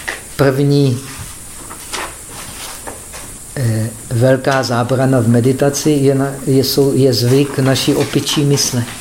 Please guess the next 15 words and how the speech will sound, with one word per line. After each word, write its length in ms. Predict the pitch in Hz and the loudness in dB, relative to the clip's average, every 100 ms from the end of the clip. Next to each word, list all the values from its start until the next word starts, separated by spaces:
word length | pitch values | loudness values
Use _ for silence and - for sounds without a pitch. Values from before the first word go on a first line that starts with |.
| - - - - - - - - - - - - - - | -14 -14 -14 -16 -14 -14 -12 -12 -14 -14 -14 -16 -14 -4
Jelikož, 560 | 127 127 131 - 131 - - - - - - 120 | 2 2 2 0 -2 -4 -12 -16 -14 -14 -10 -4
eh, 300 | 107 107 107 - - - - | -2 0 -4 -8 -12 -10 -4
tato 240 | 131 127 131 | -2 0 0
opičí 600 | 127 123 143 - 143 127 | 0 0 0 2 2 4
mysl 480 | 123 123 - 147 | 4 2 2 2
nám 280 | 143 135 135 135 135 - - - - | 4 4 2 0 -8 -14 -18 -18 -10
stále 640 | 131 - 131 131 135 143 131 123 - - | -6 -2 0 2 4 2 0 -4 -12 -6
dělá 360 | 147 131 135 131 | 0 2 4 2
nepříjemnosti. 840 | 135 131 - 131 123 117 - - - - - - - - - - - - - - | 0 0 2 4 4 2 0 -6 -12 -16 -18 -16 -16 -18 -18 -18 -18 -18 -18 -4
Protože, 540 | 117 120 131 131 127 127 - - - 151 | 0 2 2 4 2 -2 -10 -14 -8 0
eh, 320 | 110 110 110 - - - - - - - | 2 2 0 -4 -14 -18 -18 -18 -18 -4
když 460 | 123 131 127 - - - - - - - - - | 2 2 2 -2 -8 -12 -16 -16 -16 -18 -14 -2
pomyslíme 640 | 127 135 - 135 135 127 | 2 2 2 2 4 4
na 120 | 120 | 2
tohleto, 720 | 120 143 135 143 143 143 143 | 2 2 4 2 4 2 0